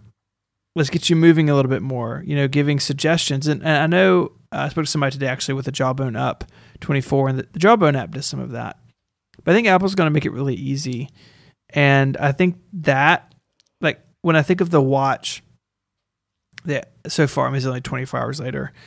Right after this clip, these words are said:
but my brain goes to the fitness stuff first. A-, and the, I, I sort of, uh, view the notification and app stuff almost as secondary. And, and whether that is how it pans out in practice, I don't know.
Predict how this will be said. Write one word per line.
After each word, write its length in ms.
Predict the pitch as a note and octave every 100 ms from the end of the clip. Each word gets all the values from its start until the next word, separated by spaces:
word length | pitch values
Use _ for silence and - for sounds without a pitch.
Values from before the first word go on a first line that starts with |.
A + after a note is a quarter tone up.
| - - _ -
but 140 | D3+ C#3+
my 120 | C#3+
brain 520 | C#3+ D#3+ E3+ E3+ D#3+
goes 380 | D3+ D3+ C#3+ C#3
to 60 |
the 120 | D3 C3
fitness 340 | - C3+ C3
stuff 300 | - B2+ B2+
first. 760 | - - C3 A#2+ - - - D4+ _ -
A-, 160 | D3 -
and 480 | C#3+ C#3 C3+ B2 D#3
the, 180 | D#3 - -
I, 260 | D3+ C3+ -
I 20 |
sort 260 | - E3+ E3
of, 160 | C#3+
uh, 160 | D3 C#3+ -
view 360 | C#3 C#3 C#3
the 80 | C3+
notification 800 | C3+ C3+ C3 C3+ - C#3 - C#3
and 140 | C3+
app 160 | B2+ C3+
stuff 460 | - C#3 C3+ - _ _ _ _ _ _ _ D#3
almost 360 | F#3+ A3 -
as 80 | D3
secondary. 800 | - C#3+ C#3 C3+ A2+ A2 A2+ -
And, 220 | C3+ C3
and 300 | C#3+ C#3 A#2 _ _ _ _ _ _ _ -
whether 420 | D3+ D3+ D#3+ D#3+
that 340 | D3 D3 - D3+
is 80 | -
how 240 | C#3 C#3
it 80 | -
pans 360 | - C#3+ C#3 C#3
out 240 | C3+ -
in 80 | C#3+
practice, 460 | - C3+ C3+ E3+
I 60 | C#3+
don't 280 | D3 A2+ C3
know. 420 | C#3 C3 A#2+